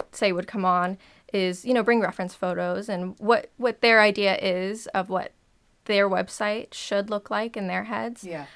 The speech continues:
Speaker 1: Um, and then ultimately that's my job to come up with a bunch of different ideas and we kinda hone in on one.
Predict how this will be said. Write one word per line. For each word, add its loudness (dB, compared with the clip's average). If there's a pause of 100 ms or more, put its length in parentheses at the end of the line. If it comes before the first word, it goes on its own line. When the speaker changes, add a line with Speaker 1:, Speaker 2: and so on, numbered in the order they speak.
(120)
Speaker 1:
Um, 0
and -2
then -2
ultimately -4
that's -4
my -4
job -4
to -18
come -12
up -10
with -14
a -10 (320)
bunch 2
of -12
different -4
ideas -4
and -8
we -10
kinda -10
hone -2
in -4
on -6
one. -6